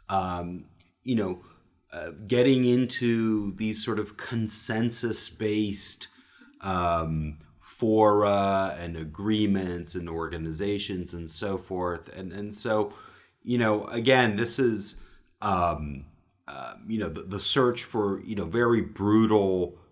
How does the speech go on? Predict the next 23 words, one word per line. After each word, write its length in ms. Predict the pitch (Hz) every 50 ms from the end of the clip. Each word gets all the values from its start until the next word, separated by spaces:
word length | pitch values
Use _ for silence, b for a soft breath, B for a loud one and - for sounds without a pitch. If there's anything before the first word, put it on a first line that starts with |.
| B _ -
transactional 1080 | - - 117 104 98 98 95 95 92 92 95 101 95 - - - 101 98 92 90 90
kinds 280 | - - 90 90 87 87
of 120 | 87 -
policies. 760 | - - - 294 277 202 - - - 92 80 80 160 - - b b b b b b b b b _
And 140 | - 175 185
then 160 | 190 220 226
I 100 | 220 220
think, 340 | 214 - 262 233 220 202 - -
you 120 | 208 226 226
know, 80 | 202
the 240 | 185 185 180 - - -
other 300 | 208 254 285 302 285 226
area, 300 | 170 147 135 123 117 107
which 260 | 104 113 113 - -
is 260 | 120 110 101 - -
the 100 | 110 113
distinct 760 | 101 98 - - 101 - - - - - 160 208 277 277 - -
break 240 | 82 78 78 80
that 100 | - -
we 140 | 92 92 85
haven't 420 | 80 92 - 127 170 - 117 92 80
had, 460 | 80 85 78 78 73 73 76 - - _
is 680 | - 98 98 95 95 98 95 95 95 92 92 - -